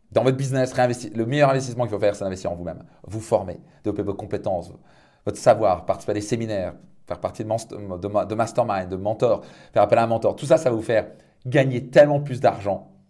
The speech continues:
qu'espérer que la crypto va faire fonctionner. Maintenant, vous voulez investir en crypto, mettez maximum dix pour cent, c'est ma recommandation. Et le reste, bien sûr, vous pouvez le mettre dans votre business, investir dans des autres entreprises et bien sûr, euh, investir en immobilier, bien entendu. Donc voilà, j'espère que ça vous aide.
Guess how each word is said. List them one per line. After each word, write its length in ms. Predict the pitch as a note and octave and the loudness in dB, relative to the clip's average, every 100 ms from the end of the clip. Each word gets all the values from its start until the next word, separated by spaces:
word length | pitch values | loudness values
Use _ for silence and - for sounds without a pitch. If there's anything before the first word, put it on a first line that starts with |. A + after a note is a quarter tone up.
| _ _ _ _ _ - | _ _ _ _ _ -2
qu'espérer 580 | B2+ - C3 A#2 B2 | -2 0 -2 0 0
que 140 | B2 A2 | 0 -2
la 180 | G#2+ G2 | 0 -2
crypto 300 | - - G2 | -6 -4 -2
va 80 | |
faire 200 | F2+ D#2+ - | -2 -4 -8
fonctionner. 360 | G2 - D#2+ - - - - | -12 -12 -16 -18 -20 -20 -6
Maintenant, 120 | F3+ | -2
vous 60 | |
voulez 100 | F3 | 2
investir 240 | E3+ D#3+ D3+ | 2 2 0
en 60 | |
crypto, 360 | C#3+ C3+ - B2+ | 0 -4 0 0
mettez 260 | A#2+ G#2+ F#2+ | 0 -8 -6
maximum 440 | G2 - - B2 | -4 -4 -4 -6
dix 100 | A#2 | -8
pour 160 | B2 B2+ | -8 -6
cent, 140 | G#2+ | -6
c'est 100 | G#2+ | -4
ma 60 | G2 | -4
recommandation. 640 | G2 G2+ G#2 G#2 G2 F#2+ - - - | -4 -2 -4 -4 -6 -8 -12 -20 -6
Et 20 | |
le 60 | G2 | -2
reste, 120 | G2+ | 0
bien 80 | F#2+ | -2
sûr, 120 | F#2 | -8
vous 20 | |
pouvez 120 | F#2 F#2 | -6 -4
le 40 | |
mettre 200 | F2+ - - | -6 -8 -4
dans 100 | G#2+ | -4
votre 140 | A2+ | -2
business, 440 | G#2 G2+ F#2+ G2 - _ _ _ _ _ _ - | -6 -6 -6 -6 -14 _ _ _ _ _ _ -4
investir 560 | G2+ G2 - G#2 G#2 - - - - | -4 -4 -6 -2 -2 -4 -16 -16 -10
dans 100 | F2+ | -4
des 140 | F#2 | -2
autres 160 | B2 G#2+ | -2 -2
entreprises 500 | G#2+ G2 G#2 G2 - | -4 -6 -6 -6 -6
et 80 | G2+ | -8
bien 160 | F#2+ F2+ | -6 -8
sûr, 340 | - F#2+ F#2 - - - - | -8 -8 -10 -14 -20 -6 0
euh, 180 | F2 | 2
investir 300 | F2+ G2 G#2 | 2 -2 -4
en 40 | F#2 | -4
immobilier, 380 | F#2 F2 F2 F2 | -4 -6 -6 -6
bien 160 | E2 | -6
entendu. 300 | D#2 E2 D2 - - - | -8 -12 -18 -20 -18 0
Donc 100 | C#3 | 6
voilà, 140 | C#3 G#2+ | 6 6
j'espère 400 | C3 - C#3 - | -4 0 0 2
que 40 | |
ça 80 | B2+ | -2
vous 240 | A#2+ A#2+ | 0 8
aide. 460 | C#3 C#3+ D3 D#3 | 10 10 6 2